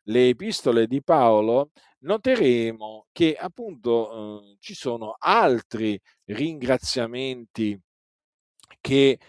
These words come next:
eh, l'apostolo, gli apostoli innalzavano a Dio per i santi. Per esempio, prendiamo questo ringraziamento, ehm, a Dio che, eh, elevavano, elevavano,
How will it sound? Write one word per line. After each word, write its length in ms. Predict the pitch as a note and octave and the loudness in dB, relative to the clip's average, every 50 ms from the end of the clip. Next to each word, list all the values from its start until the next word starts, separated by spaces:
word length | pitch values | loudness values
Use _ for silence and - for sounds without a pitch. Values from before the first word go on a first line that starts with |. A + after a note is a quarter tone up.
| _ _ _ _ | _ _ _ _
eh, 500 | - A#2+ A#2 A#2 A2+ A2+ A2 A2 A2 A2 | 0 4 4 6 6 6 4 4 2 2
l'apostolo, 1080 | A#2 C3 C3 - D#3 D3+ D#3 C#3 - - - C3+ A#2+ A#2+ A#2+ A#2 A2+ A2 A2 A2+ A2 G#2+ | 4 2 2 2 2 0 0 0 -4 -8 -6 -4 -2 -2 0 0 -2 -4 -6 -8 -14 -12
gli 120 | A2 A#2+ | -2 -2
apostoli 760 | B2+ A#2 - C3+ C#3+ D3+ C#3+ - - B2+ A2+ A2+ A#2 A2 G#2+ _ _ _ _ _ - | -2 0 2 2 2 2 0 -2 -6 -6 -6 -4 -4 -6 -6 _ _ _ _ _ -8
innalzavano 800 | A#2+ B2 B2+ C#3+ C#3+ C3+ - - - F3+ E3 D#3+ D#3 C#3+ C3 | -6 -6 0 2 2 2 2 4 4 6 6 6 4 2 -2
a 80 | B2+ A#2+ | -2 -6
Dio 200 | A#2 C#3 D3 D3 B2 | -4 -2 0 0 2
per 160 | C3+ C3 A#2 | 2 0 -2
i 80 | B2 A#2+ | -2 -4
santi. 460 | - D3 C#3 C3 A#3+ G#3+ - - - | 0 2 2 2 2 -4 -6 -10 -6
Per 160 | - G#3+ C4+ | -4 -2 -2
esempio, 380 | C4 F#3+ G3 A3 F#3+ D#3+ E3 C#3 | -2 -2 -2 -2 -2 -2 -6 -4
prendiamo 600 | F3 E3+ E3 F3 G3+ A#3 A#3 A3+ A3 F3 D3+ C3+ | -4 -6 -4 2 4 6 6 6 4 0 -4 -6
questo 380 | - - F3 D#3+ - - C#3 B2+ | -2 -2 -2 -2 -2 -4 -4 -4
ringraziamento, 1300 | C#3 C#3+ D#3 C#3+ D3 E3 D#3 - - - A3+ A3+ F3+ B2+ A#2 A#2+ A#2 A2+ A2+ G#2+ - B2 A2+ A2 A2 G#2+ _ _ _ _ _ _ _ _ _ _ | -4 -6 -8 -2 0 0 0 0 -2 -4 -2 -2 -2 -4 -4 -4 -4 -8 -12 _ -2 2 4 4 4 2 _ _ _ _ _ _ _ _ _ _
ehm, 840 | - G#2+ A2+ A2+ G#2+ G#2+ G#2+ G#2+ G#2 G#2 G#2 G2+ G2+ G2+ _ _ _ _ _ _ _ _ _ _ _ _ _ _ _ - | -2 0 2 4 4 4 4 4 4 2 2 0 -2 -4 _ _ _ _ _ _ _ _ _ _ _ _ _ _ _ -10
a 160 | - G#2+ G2+ G2 | -10 -10 -10 _
Dio 680 | F#2+ G#2+ A#2+ A#2+ A#2 A#2 A2+ A2+ B2 D3 E3+ G3 G#3+ _ _ _ _ _ _ | _ -6 -4 -4 -2 -2 -2 -2 2 4 4 2 2 _ _ _ _ _ _
che, 360 | _ - A3+ G#3 F3+ D3 - _ | _ 4 4 6 4 4 -2 _
eh, 320 | - C3+ A#2+ A#2+ A#2 A2+ | -6 -4 -2 -2 0 -2
elevavano, 1000 | A#2 A#2+ C3+ C#3+ E3 A3+ A#3 A3+ F#3+ D3 B2 A#2 A#2 A2+ A2 A2 G#2+ A2 A#2 _ | 0 0 0 0 2 2 0 2 4 4 4 2 0 -6 -6 -8 -12 -14 -14 _
elevavano, 1120 | - B2 A2+ A2+ A#2 A#2 C#3 E3+ F#3 F#3 F3+ E3 C3+ A#2 A2+ A2 G#2+ G#2+ G#2+ G#2 G#2 _ | -12 -10 -6 -6 -6 -4 -2 -2 0 2 2 0 0 -2 -4 -6 -6 -12 -16 -16 -18 _